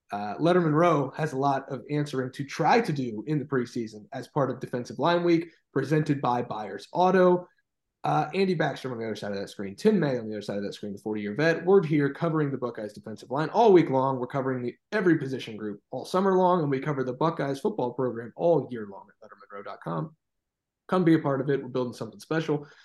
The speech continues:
Uh, the Letterman Lounge message board is popping off here lately.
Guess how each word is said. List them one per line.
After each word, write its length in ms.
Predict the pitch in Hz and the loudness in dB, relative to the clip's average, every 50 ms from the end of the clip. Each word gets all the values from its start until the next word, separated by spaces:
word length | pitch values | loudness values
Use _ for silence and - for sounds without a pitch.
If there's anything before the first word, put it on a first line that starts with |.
| _ _ _ _ _ | _ _ _ _ _
Uh, 340 | - 113 101 104 104 - - - - _ _ _ _ | -8 -6 -4 -4 -4 -4 -6 -8 -14 _ _ _ _
the 120 | 147 139 131 | -6 0 2
Letterman 320 | 151 170 180 180 170 165 | 4 4 4 4 4 4
Lounge 240 | 165 160 151 143 143 | 2 2 2 0 -2
message 320 | 143 139 139 - 131 135 | -4 -4 -6 -6 -10 -6
board 180 | 127 123 123 113 | -4 -4 -4 -4
is 80 | 107 - | -6 -10
popping 320 | - - 120 120 - 120 | -10 -10 -10 -8 -8 -10
off 220 | 127 123 123 - | -10 -10 -10 -6
here 160 | - 123 127 117 | -6 -6 -4 -4
lately. 400 | 113 123 123 110 127 120 113 113 | -4 -4 -4 -4 -4 -6 -6 -8